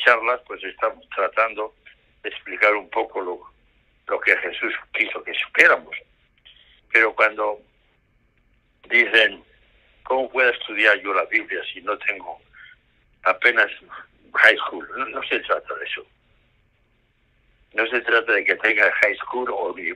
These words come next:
universidad o lo que sea. La palabra de Dios tiene vida.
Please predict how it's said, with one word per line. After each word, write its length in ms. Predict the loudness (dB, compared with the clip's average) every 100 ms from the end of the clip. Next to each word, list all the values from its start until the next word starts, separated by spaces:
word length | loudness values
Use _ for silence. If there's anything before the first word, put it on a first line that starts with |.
| _
universidad 840 | -6 -2 -2 -2 -2 0 2 2 2
o 60 |
lo 140 | -2 -4
que 120 | 0
sea. 360 | 0 0 -4 -8 _ _ _ _ _ _ _ _ _ _
La 140 | 0 2
palabra 500 | 2 2 2 -2 -4
de 160 | -4
Dios 280 | -6 -6 -6 -10 -8 0
tiene 300 | 0 0 0
vida. 360 | -2 -2 -4